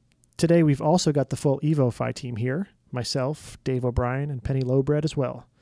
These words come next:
If you're not already a subscriber to this podcast, please subscribe. You can find us on Apple Podcasts or on Spotify. We love feedback and questions, so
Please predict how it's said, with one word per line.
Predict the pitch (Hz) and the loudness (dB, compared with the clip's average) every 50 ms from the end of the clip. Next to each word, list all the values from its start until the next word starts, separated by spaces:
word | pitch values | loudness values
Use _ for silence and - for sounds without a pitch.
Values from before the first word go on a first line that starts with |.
| _ _ _ - _ _ _ _ _ _ _ _ _ _ _ _ _ _ _ | _ _ _ -20 _ _ _ _ _ _ _ _ _ _ _ _ _ _ _
If | - 151 - 175 | -6 -2 2 4
you're | |
not | 175 196 196 - | 4 4 4 4
already | 165 160 170 175 165 165 | 4 4 4 4 6 4
a | 151 | 2
subscriber | - - 143 - - - 175 165 180 180 156 | 2 0 -4 -4 -2 0 2 4 4 4 2
to | 135 135 | 2 2
this | 123 123 - | 0 0 -2
podcast, | - - 135 127 131 - - 135 135 143 156 - - | -2 -2 -2 -2 -2 -4 -4 -4 -4 -4 -4 -6 -6
please | - - 214 196 | -2 -2 -2 -2
subscribe. | - 165 - - - 143 131 127 160 220 - - - - _ _ - - | -2 -6 -8 -6 -4 -2 0 0 0 -2 -4 -8 -20 -20 _ _ -8 -6
You | 139 131 | -4 0
can | 147 139 | 0 0
find | - - 143 139 135 | 0 2 0 2 0
us | 123 - | 0 -2
on | 139 131 | -2 -4
Apple | 131 120 123 - 147 | -4 -6 -6 -4 -4
Podcasts | 131 - - 139 143 139 - 147 139 143 151 151 - 139 | 0 2 2 2 0 0 0 0 2 2 0 -2 -2 -4
or | 139 135 131 127 | -4 -2 -2 -2
on | 127 | -4
Spotify. | 123 - - 139 123 123 123 - - - - - - - _ _ _ _ _ _ _ _ _ _ _ _ _ _ _ _ _ _ _ _ _ - - - | -6 -6 -6 -6 -6 -6 -6 -8 -10 -10 -10 -10 -12 -14 _ _ _ _ _ _ _ _ _ _ _ _ _ _ _ _ _ _ _ _ _ -10 -2 0
We | 147 139 | 2 4
love | 135 143 147 135 | 4 4 4 4
feedback | - 165 165 160 160 175 165 160 - - | 2 2 2 4 4 4 4 4 2 -2
and | 127 | -2
questions, | - - 160 165 156 - - 139 135 135 - | 0 2 2 2 2 0 -4 -4 -4 -4 -4
so | - 131 131 131 | -4 -4 -4 -4